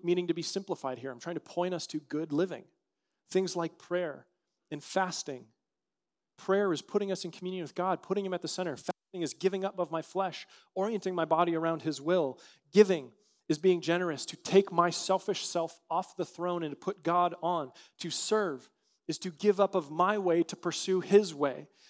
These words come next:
To take in Scripture is to know him accurately. To meditate on him is to change my mind. To Sabbath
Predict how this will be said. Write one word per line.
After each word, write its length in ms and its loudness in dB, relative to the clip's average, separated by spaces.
To 120 -6
take 380 2
in 100 -2
Scripture 560 -4
is 180 -4
to 140 -6
know 240 -4
him 320 -6
accurately. 580 -6
To 160 -4
meditate 520 0
on 160 -4
him 160 -4
is 120 -6
to 100 -14
change 480 -6
my 120 -2
mind. 460 -4
To 120 -8
Sabbath 720 -4